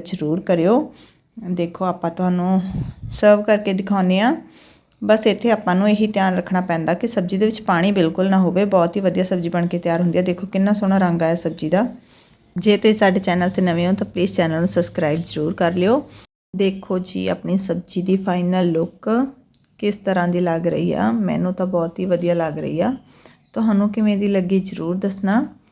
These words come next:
ਦੇਖੋ ਜੀ, ਅਮ, ਪਾਣੀ ਇਹਦੇ ਉੱਪਰ ਦੀ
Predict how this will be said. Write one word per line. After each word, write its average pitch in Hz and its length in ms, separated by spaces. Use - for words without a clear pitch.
ਦੇਖੋ 180 500
ਜੀ, 156 340
ਅਮ, 185 340
ਪਾਣੀ 180 300
ਇਹਦੇ 170 140
ਉੱਪਰ 180 300
ਦੀ 220 300